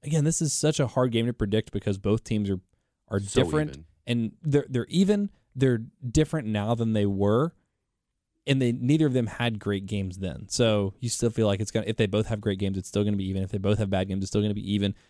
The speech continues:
Speaker 1: That was only Santiago Vescovi's third game, and he was still turning the ball over at, let's see, at the, after that Carolina game, he was averaging seven turnovers a game.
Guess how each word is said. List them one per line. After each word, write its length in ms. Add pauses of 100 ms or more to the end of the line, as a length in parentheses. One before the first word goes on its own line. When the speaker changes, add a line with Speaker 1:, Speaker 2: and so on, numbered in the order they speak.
(120)
Speaker 1:
That 120
was 180
only 220
Santiago 680
Vescovi's 760
third 480
game, 340
and 120
he 80
was 120
still 220
turning 320
the 40
ball 260
over 340 (500)
at, 220
let's 160
see, 180 (140)
at 220
the, 200
after 240
that 180
Carolina 400
game, 220 (600)
he 280
was 340
averaging 420
seven 420
turnovers 440
a 40
game. 240